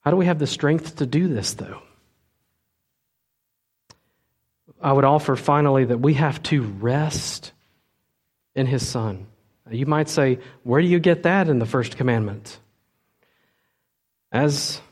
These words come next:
members of the new covenant, we obviously will read these commandments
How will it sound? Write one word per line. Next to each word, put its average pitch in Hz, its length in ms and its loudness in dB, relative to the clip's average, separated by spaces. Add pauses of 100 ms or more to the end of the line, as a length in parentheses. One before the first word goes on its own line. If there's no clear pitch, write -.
(420)
members 147 300 2
of 139 80 0
the 139 80 4
new 151 180 2
covenant, 156 680 -2
we 139 140 2
obviously 151 360 2
will 127 200 2
read 156 680 0
these 151 360 2
commandments 143 760 0